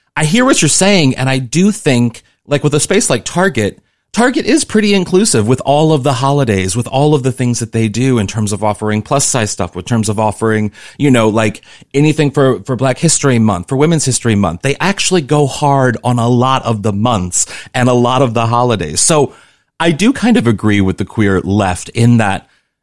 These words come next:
if you're gonna do that for all these other months, then, and put those products up in center. I mean, I walked into my Target and there was a whole display for Women's History Month. There was a whole display for Black History Month. So, like, it sh-, and, and, and if, fortunately, because I live in Los Angeles, the Pride display is still very much front and center when you walk into my Target.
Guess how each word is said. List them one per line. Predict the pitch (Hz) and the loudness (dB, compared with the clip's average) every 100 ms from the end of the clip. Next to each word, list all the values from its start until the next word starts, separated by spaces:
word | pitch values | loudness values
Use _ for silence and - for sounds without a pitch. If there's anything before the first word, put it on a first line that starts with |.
| _ | _
if | 156 | -2
you're | 170 | 0
gonna | 156 214 | 2 2
do | 156 139 196 | 2 2 2
that | 156 123 | 2 0
for | 139 | 0
all | 123 143 | 0 2
these | 135 131 | 2 2
other | 120 | 0
months, | 117 160 165 127 - - _ | 2 2 2 0 -4 -8 _
then, | 117 160 - | -4 -4 -2
and | 147 | 0
put | 165 156 | 0 2
those | - 196 | 2 2
products | - 110 95 - | 0 -2 -2 -4
up | 104 104 | -6 -2
in | 98 | -2
center. | 107 98 | 0 0
I | 123 | 0
mean, | 131 | 0
I | 123 | 0
walked | 143 165 | 0 0
into | 139 117 | 0 0
my | 113 147 | -2 -2
Target | 120 104 101 104 | -4 -2 -2 -2
and | 113 | -2
there | 120 | -2
was | 127 | -2
a | 123 | -4
whole | - - 151 151 160 | -8 -4 2 4 2
display | 151 - 247 254 | 0 -4 -2 -2
for | 131 | 0
Women's | 104 101 | 0 0
History | 101 95 98 | 0 0 0
Month. | 90 | 0
There | 95 | -2
was | 120 | -4
a | 135 | -2
whole | 170 | -4
display | 180 185 - - 226 | -2 -6 -2 2 2
for | 254 | 2
Black | 107 98 | -2 -2
History | - 95 95 | -4 -6 -6
Month. | 69 - - - | -8 -12 -16 -4
So, | - | 0
like, | 185 185 - - _ _ _ _ - | 2 2 0 -6 _ _ _ _ -6
it | |
sh-, | 156 147 | -2 0
and, | 147 151 | 0 0
and, | 147 147 143 127 - | 2 2 2 0 -2
and | 131 135 | -4 0
if, | 135 | 0
fortunately, | - 165 - 107 104 | 2 0 0 0 0
because | 104 104 | 0 0
I | 101 | 0
live | 98 | 0
in | 98 | 0
Los | 90 | 0
Angeles, | 151 156 120 98 - | 2 2 2 0 -2
the | |
Pride | 101 104 95 | -4 -4 -4
display | 95 - 98 | -4 -2 0
is | 98 104 | 0 -2
still | - 113 | 0 0
very | 90 98 95 | 0 0 0
much | 90 - | -2 -2
front | 110 104 | -4 -2
and | 92 | -4
center | - 92 90 | -2 -2 0
when | 95 | 2
you | 95 | 2
walk | 87 95 - | 2 -2 -4
into | 90 | -4
my | 95 110 | -2 -2
Target. | 104 92 101 | -2 -4 -4